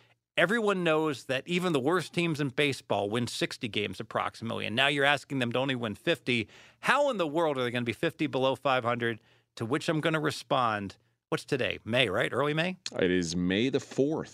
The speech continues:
Speaker 1: So Oakland is already twenty below five hundred in their first month of play. So think about this. For them to, um, if they somehow play four times better the rest of the year and they only go five below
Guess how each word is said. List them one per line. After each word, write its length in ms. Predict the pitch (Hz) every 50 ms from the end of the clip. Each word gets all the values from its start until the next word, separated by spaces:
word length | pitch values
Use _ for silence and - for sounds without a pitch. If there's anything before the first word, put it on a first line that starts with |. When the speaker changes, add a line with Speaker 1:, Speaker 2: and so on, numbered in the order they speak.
| - - -
Speaker 1:
So 260 | - - 147 139 139
Oakland 380 | - 147 151 - 185 175 156 160 -
is 160 | 135 120 -
already 420 | - 139 139 143 139 139 139 135
twenty 840 | 131 - - - - 143 135 135 143 139 - - 110 104 - - _ _ _ _ _ _ -
below 360 | 117 117 117 131 131 135 139
five 340 | - - 135 123 131 127 113
hundred 320 | 123 120 107 120 117 117
in 160 | - - 110
their 120 | 107 101 90
first 360 | - - 131 131 123 - -
month 260 | 117 113 113 110 - -
of 100 | 101 -
play. 380 | - - 107 98 - - 92 - _ - _ -
So 120 | - 160
think 220 | - 262 277 226
about 280 | - 104 - 95 85 -
this. 360 | - - - - - - - - _ _ _ _ _ _
For 160 | _ - 135 123
them 320 | 107 165 190 208 202 190
to, 440 | - - - 175 165 156 147 147 139
um, 420 | 127 123 117 113 110 110 107 123 - _
if 180 | - 131 - -
they 340 | - 165 175 190 190 - - _ _ _ _
somehow 720 | - - - - - 233 247 233 196 170 147 127 117 110 - _
play 140 | - - 143
four 400 | - - - - 196 208 214 202
times 420 | - - 185 185 180 175 170 - - _ -
better 400 | 175 139 110 95 82 - - - _ _ _ -
the 100 | 131 123
rest 240 | 139 143 - -
of 60 | 165 143
the 60 | 151
year 120 | 151 156
and 100 | 143 123
they 80 | 120 127
only 140 | 160 185 170
go 120 | 175 156
five 440 | - - - 170 160 170 196 180 147
below 500 | 156 151 135 135 120 113 110 107 101